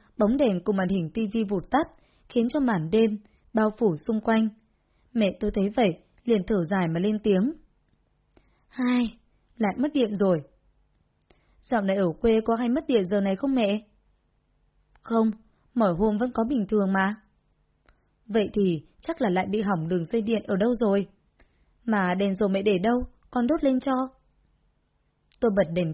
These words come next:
pin điện thoại lên, soi sáng, để cho mẹ đi lấy đèn dầu. Ánh mắt thì hướng về phía Địch, đang ngồi bên cạnh. "Ở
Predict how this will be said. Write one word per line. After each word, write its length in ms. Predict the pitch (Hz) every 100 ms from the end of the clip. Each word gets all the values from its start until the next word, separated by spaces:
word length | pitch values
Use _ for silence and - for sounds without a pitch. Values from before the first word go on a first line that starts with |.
| -
pin 140 | 226
điện 140 | 202 180
thoại 200 | 180 -
lên, 260 | 214 220 208 _ _
soi 240 | - 220 208
sáng, 280 | 208 180 254 - _ _
để 160 | 214 175
cho 120 | 269
mẹ 120 | 254 208 214
đi 100 | 240
lấy 160 | 208
đèn 260 | 233 240 160
dầu. 360 | 180 175 151 - _ _ _ _ _
Ánh 220 | - 175 196
mắt 140 | 302 - - -
thì 80 | 233
hướng 260 | 185 196 262
về 220 | 254 175 -
phía 140 | 208
Địch, 300 | 220 240 - _ _ -
đang 220 | 220 214
ngồi 220 | 196 156 156
bên 160 | 208
cạnh. 200 | 220 208 - _ _ _ _ _ _ _ _ _ _ _
"Ở 100 | 233